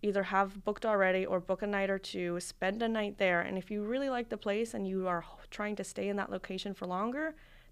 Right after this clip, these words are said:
then you can ask about extending. But more times than not, unless this is, like, the coolest hostel in the coolest location,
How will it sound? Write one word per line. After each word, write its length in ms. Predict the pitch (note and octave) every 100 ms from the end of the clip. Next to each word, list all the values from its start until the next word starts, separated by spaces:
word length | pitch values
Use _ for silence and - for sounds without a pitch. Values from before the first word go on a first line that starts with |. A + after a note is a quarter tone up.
| -
then 140 | A#3
you 120 | A#3
can 220 | A3+ A3 G#3
ask 340 | F3+ F3 -
about 280 | F3+ E3+ -
extending. 680 | F3+ - - - - - F#3 - - - - - -
But 280 | G3+ F#3+ -
more 260 | A#3 C4 C#4+
times 320 | C#4+ C#4+ C4
than 180 | A3+ G#3
not, 360 | G3 A3+ C#4 -
unless 320 | G#3 G#3 G#3
this 260 | - G#3 -
is, 200 | F#3+ G#3
like, 340 | G3+ F#3+ -
the 100 | G3
coolest 480 | F3+ B3 A#3+ A#3 A3+
hostel 600 | - F#3+ F#3 G3 F#3 F3+ - -
in 120 | G3+ F#3
the 100 | F3
coolest 440 | - C4+ C4 A#3
location, 680 | G#3 G3+ G3 F#3 F#3 F3